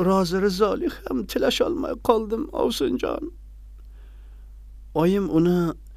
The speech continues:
yupatishga urindi. "Nafasingizni issiq qiling, aylanay. Yurtga kelgan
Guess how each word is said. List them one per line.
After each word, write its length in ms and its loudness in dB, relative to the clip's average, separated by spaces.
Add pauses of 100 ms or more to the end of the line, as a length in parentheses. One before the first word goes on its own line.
(200)
yupatishga 600 2
urindi. 340 -2 (1300)
"Nafasingizni 920 2
issiq 340 -4
qiling, 300 0 (120)
aylanay. 540 -2 (520)
Yurtga 440 2
kelgan 520 0